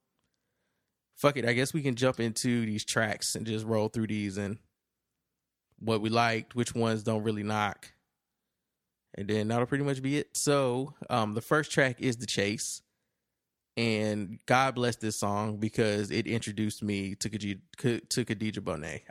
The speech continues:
I needed to know who that was he was sampling in the beginning of the song. I needed to know where that intro came from. And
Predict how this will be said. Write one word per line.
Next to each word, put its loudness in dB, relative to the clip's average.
I 4
needed 0
to 0
know 2
who 2
that 2
was 2
he 2
was 0
sampling 2
in 0
the -2
beginning 2
of -2
the -4
song. 2
I 2
needed 0
to 0
know 4
where 2
that 0
intro -2
came -4
from. -8
And 0